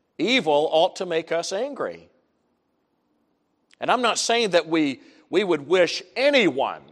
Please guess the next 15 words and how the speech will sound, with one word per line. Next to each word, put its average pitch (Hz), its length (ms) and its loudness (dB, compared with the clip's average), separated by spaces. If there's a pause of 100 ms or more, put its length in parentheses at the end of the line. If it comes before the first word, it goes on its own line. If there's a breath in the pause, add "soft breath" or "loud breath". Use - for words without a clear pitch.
any 202 260 -4
sinner 160 600 -4
to 135 180 -10
go 139 160 -6
to 139 120 -6
hell. 110 600 -8 (1300)
And 107 100 -20
by 220 180 0
the 247 80 4
way, 214 180 2
if 147 140 -6
you 247 120 -8
could 180 180 -6
see 208 360 -6
hell 120 640 -2